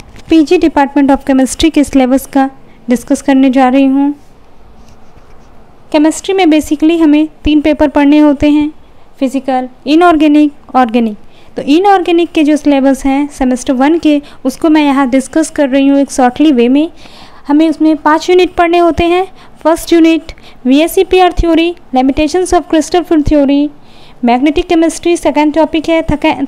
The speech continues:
थर्ड है मेटल ligand equilibrium in solutions, फोर्थ reactions mechanism of transition metal complexes, फिफ्थ है हमारा रिएक्शन mechanism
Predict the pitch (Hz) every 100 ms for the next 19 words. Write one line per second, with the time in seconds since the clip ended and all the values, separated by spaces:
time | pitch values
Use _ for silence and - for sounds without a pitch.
0 | - 320 330 349 370 - - 262 277 311
1 | 359 359 330 349 - 302 330 320 302 302
2 | 339 349 311 330 311 320 330 339 339 -
3 | - - - - - 311 302 285 302 302
4 | - 403 - 339 330 320 311 294 285 285
5 | 285 277 294 302 359 339 302 302 294 277
6 | 277 277 277 294 277 - - - - -
7 | - 349 370 - 349 330 330 320 320 320
8 | 339 359 - - - - - - 285 311
9 | 302 - 359 330 330 320 294 311